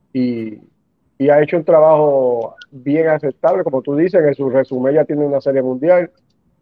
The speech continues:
Eh, con lo que, con, con lo que Boston, los movimientos que se han hecho,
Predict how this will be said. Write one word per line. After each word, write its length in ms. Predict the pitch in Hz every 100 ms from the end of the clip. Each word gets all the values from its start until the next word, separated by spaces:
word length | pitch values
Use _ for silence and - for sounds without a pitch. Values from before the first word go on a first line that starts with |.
| _ _ _ _ _ _ -
Eh, 520 | 127 120 120 117 127 _ _ _ _ _ _ _
con 200 | 143 147
lo 120 | 147
que, 240 | 143 -
con, 200 | - 147 -
con 160 | - 151
lo 100 | 147
que 200 | 151 143
Boston, 1000 | 147 151 - 180 180 175 165 156 135 123 _ _ _ _ _ _ _ - - - _ _
los 120 | 151 135
movimientos 460 | 147 143 147 175
que 80 | 170
se 120 | 190
han 120 | 165
hecho, 460 | 175 175 175 143 -